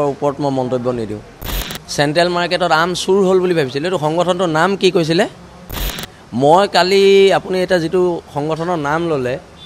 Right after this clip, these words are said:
মই কালি ভাবিছিলোঁ, মোক মানুহে ফোন কৰি আছে, মই তেতিয়া ভাবিছোঁ শিৱসাগৰত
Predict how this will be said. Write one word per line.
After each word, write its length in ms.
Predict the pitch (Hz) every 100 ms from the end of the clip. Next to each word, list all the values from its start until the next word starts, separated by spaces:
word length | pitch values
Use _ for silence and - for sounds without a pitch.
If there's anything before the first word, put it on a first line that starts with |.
| - - - - - - - - - - - - - - -
মই 140 | 160
কালি 180 | 175 185
ভাবিছিলোঁ, 460 | 180 175 175 190 190
মোক 140 | 180
মানুহে 300 | 170 151 180
ফোন 240 | 180 175 185
কৰি 200 | 202 190 175
আছে, 200 | 123 123 143 - - - - - -
মই 220 | 151 180 180
তেতিয়া 240 | 180 185
ভাবিছোঁ 260 | 175 175 180
শিৱসাগৰত 460 | 147 165 175 185